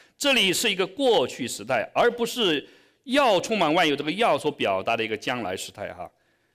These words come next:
所以在原文中是一个过去时代，也就是说，保罗在这里讲，当主耶稣从，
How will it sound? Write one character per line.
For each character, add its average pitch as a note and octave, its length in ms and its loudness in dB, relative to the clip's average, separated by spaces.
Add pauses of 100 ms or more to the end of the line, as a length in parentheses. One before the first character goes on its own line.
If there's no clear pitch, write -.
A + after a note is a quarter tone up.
(100)
所 F#3 140 -2
以 F3+ 100 2
在 F#3 100 0
原 F#3 160 2
文 A#3 120 2
中 A3 120 0
是 A3 120 0
一 - 20 -2
个 F#3 80 0
过 F#3 180 2
去 C3+ 160 -2
时 A#2+ 140 -8
代， C3+ 160 0
也 D3 160 2
就 A3+ 140 -4
是 F3+ 180 -8
说， F#3+ 320 0
保 A#2 240 2
罗 D#3+ 180 2
在 G3 160 0
这 E3+ 120 -2
里 C3+ 120 -4
讲， F#2+ 240 -8 (380)
当 C#4+ 320 2
主 D#3 160 0
耶 B3 100 4
稣 B3 220 0
从， F#3 420 -2